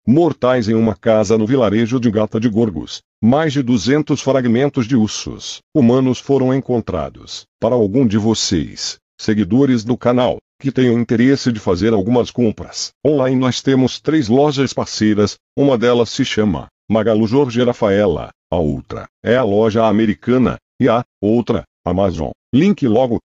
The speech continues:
abaixo da descrição. Boas compras. Depois, o proprietário da residência, em colaboração com as autoridades, conduziu os investigadores a uma coleção ainda maior em outra propriedade na cidade vizinha de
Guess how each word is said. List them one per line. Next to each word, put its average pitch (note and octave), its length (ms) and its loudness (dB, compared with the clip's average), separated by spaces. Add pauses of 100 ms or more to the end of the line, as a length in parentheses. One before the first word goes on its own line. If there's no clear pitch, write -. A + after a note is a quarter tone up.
(120)
abaixo A2 520 0
da G#2+ 100 2
descrição. A#2 680 -2 (200)
Boas G2+ 360 0 (220)
compras. F#2 600 -6 (160)
Depois, D3 540 0 (220)
o G#2 120 0
proprietário C3+ 760 0
da F#2 140 -4
residência, G2 680 -2 (200)
em B2+ 160 2
colaboração C3 880 0
com G#2+ 140 -2
as F#2 100 -2
autoridades, G#2 840 0 (260)
conduziu B2+ 600 2
os - 260 -6 (160)
investigadores A#2+ 880 0
a G#2 60 0
uma A2+ 160 0
coleção B2 520 0
ainda A2+ 280 0
maior B2+ 300 2
em B2 60 -2
outra A2+ 380 0
propriedade A2+ 840 0
na G#2+ 120 0
cidade B2 500 0
vizinha A2+ 440 0
de D2+ 160 -10